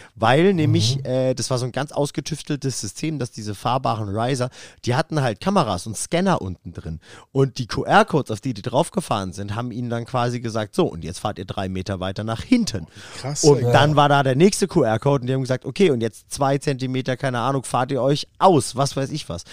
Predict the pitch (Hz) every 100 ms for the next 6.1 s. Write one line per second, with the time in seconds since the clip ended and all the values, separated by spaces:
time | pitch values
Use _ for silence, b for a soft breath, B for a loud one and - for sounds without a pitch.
0 | B B B 131 - 147 196 - - 165
1 | 147 143 - B B - 214 269 185 104
2 | - 90 87 120 110 117 120 117 117 104
3 | 156 160 131 123 123 120 - 117 123 127
4 | 117 117 131 110 110 104 98 175 196 -
5 | 110 101 110 - 120 139 226 95 90 104